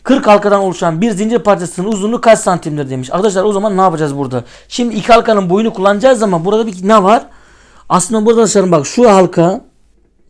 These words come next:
bak şu halka bir tam halka alsam, şu halkayı tam halka alsam, ben bunun boyuna A dersem şu geriye kalan halkanın boyu ne olacak arkadaşlarım o zaman? B santim değil mi? O zaman A artı B eşittir on üç.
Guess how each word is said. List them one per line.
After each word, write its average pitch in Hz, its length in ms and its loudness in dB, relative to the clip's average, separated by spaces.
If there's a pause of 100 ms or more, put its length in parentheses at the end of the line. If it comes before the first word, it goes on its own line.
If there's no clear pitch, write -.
(200)
bak 147 180 -2
şu 196 180 0
halka 180 240 0
bir 170 120 -6
tam 190 180 0
halka 180 260 2
alsam, 165 300 0
şu 151 140 -4
halkayı 139 340 -2
tam 185 160 -2
halka 165 240 0
alsam, 151 220 -4
ben 165 160 0
bunun 180 140 0
boyuna 170 260 4
A 170 260 2
dersem 196 420 0 (380)
şu - 160 -8
geriye 190 280 4
kalan 180 220 2
halkanın 190 500 0
boyu 160 220 4
ne 196 60 4
olacak 175 240 2
arkadaşlarım 147 360 0
o 143 60 -2
zaman? 147 500 -4 (1900)
B 190 340 6
santim 160 420 -2
değil 262 100 2
mi? 180 140 0 (320)
O 165 80 0
zaman 196 240 0
A 190 100 4
artı 185 540 4
B 208 120 8
eşittir 185 380 2
on 196 200 0
üç. - 340 -8